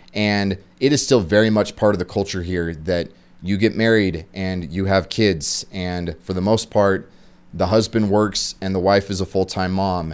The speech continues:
and you get married young. Okay, like, the neighborhood that we're in right now, out of the,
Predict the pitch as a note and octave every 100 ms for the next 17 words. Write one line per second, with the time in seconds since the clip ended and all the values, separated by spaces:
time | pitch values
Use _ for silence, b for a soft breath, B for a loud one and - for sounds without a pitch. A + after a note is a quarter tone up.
0 | D2+ G2+ F#2+ F#2 F2 B B B F#2+ G2+
1 | F#2 G2+ G2+ E2+ G2+ G#2+ G2 A#2+ - G#2
2 | F#2+ F#2 - - A2+ A2+ B2+ D3 C#3 B2+
3 | G#2+ G#2+ A2 G#2+ G#2 F2+ F#2 F#2+ E2+ D#2
4 | D#2 - - - - - - - - -
5 | - F2+ G2+ G2 F#2+ G2 F#2+ F#2